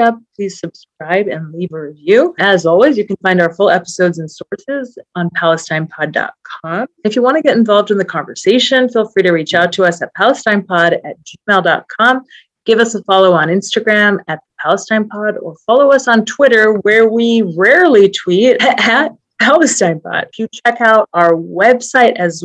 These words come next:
well, you will see that we have added a new t-shirt page. We are selling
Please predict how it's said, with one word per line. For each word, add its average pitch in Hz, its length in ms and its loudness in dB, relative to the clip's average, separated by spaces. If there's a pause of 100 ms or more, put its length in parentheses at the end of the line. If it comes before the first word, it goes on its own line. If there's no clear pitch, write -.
well, 247 340 2
you 208 240 0
will 185 60 -6
see 202 220 -2
that 190 140 0
we 180 120 -2
have 175 260 -2
added 196 260 4
a 170 120 0
new 160 200 -8 (140)
t-shirt 285 640 2
page. 294 760 2
We 190 160 0
are 170 240 2
selling 196 500 2